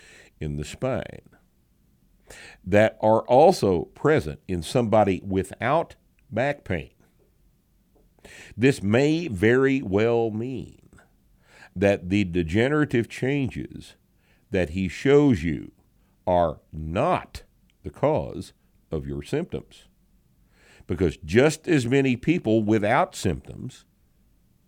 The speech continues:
have the same signs upon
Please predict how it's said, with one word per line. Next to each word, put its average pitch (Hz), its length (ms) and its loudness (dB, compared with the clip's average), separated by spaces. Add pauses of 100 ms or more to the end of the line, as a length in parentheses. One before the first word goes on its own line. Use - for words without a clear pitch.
(420)
have 117 260 4
the 117 120 2
same 90 520 0 (200)
signs 98 840 -2 (1500)
upon 95 760 0